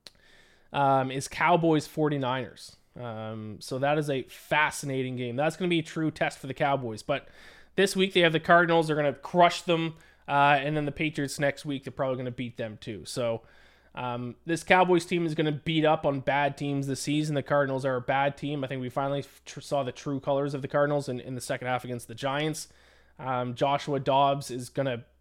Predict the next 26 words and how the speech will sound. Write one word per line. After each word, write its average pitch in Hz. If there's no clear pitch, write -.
be 135
running 135
for 131
his 120
life 135
with 120
Micah 127
Parsons 143
chasing 147
him 139
down. 147
The -
Cowboys 294
are 269
getting 285
a 240
sack 233
on 214
fourteen 226
point 202
nine 175
three 180
percent 156
of 143
opponent 139
dropbacks. 123